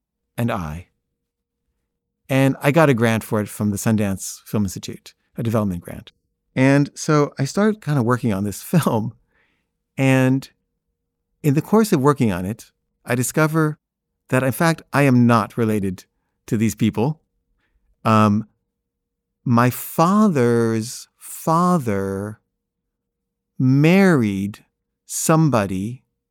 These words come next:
who was related and changed the family name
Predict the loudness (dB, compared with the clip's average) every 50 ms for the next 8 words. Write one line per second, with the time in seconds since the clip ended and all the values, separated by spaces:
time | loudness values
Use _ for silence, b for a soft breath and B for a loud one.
0 | _ _ _ _ _ _ _ _ -16 -4 0 2 4 6 6 6 6 4 4 2
1 | 0 -4 -2 2 4 4 4 2 2 0 0 0 2 2 2 2 0 0 -4 -6
2 | -10 -12 -14 -18 _ _ _ _ _ _ _ _ _ _ _ _ _ _ _ _
3 | _ _ _ _ _ _ _ 2 2 2 2 0 0 0 2 4 6 6 6 6
4 | 4 2 -2 -2 0 0 2 4 4 4 4 4 4 4 4 4 4 4 2 0
5 | -2 -4 -8 -10